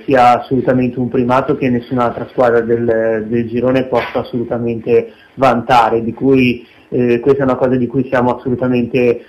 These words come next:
eh, orgogliosi e credo che sia stato comunque in ogni caso, come andrà a finire, un, eh, campionato di altissimo livello e, e di grandissima soddisfazione.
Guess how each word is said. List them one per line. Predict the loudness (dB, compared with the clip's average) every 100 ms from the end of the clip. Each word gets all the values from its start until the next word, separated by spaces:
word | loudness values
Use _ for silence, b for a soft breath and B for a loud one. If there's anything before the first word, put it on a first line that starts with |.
| B
eh, | -2 2 4 4 4 4
orgogliosi | 2 2 4 4 4 4 -2 -6
e | -8
credo | -4 -4 -4
che | -2 2 2 0
sia | -6
stato | -4 -6 -6
comunque | -4 -4 -4 0 2 4
in | 2 0 0
ogni | -2 -2
caso, | 0 0 0
come | -4 -6
andrà | -6 -2 -2 -2
a |
finire, | -4 0 2 4
un, | 2 2 -2
eh, | -4 -4
campionato | -4 -4 -4 -4 -4 -6
di | -4 -2
altissimo | -2 -4 -8 -6 -4 -2
livello | -2 2 2 4 4 2 B B -6
e, | -2 2 2 0 0 -2 -2 -4 -4
e |
di | -4
grandissima | -2 -4 -4 -6 -8
soddisfazione. | -8 -10 -10 -12 -12 -8 -8 -8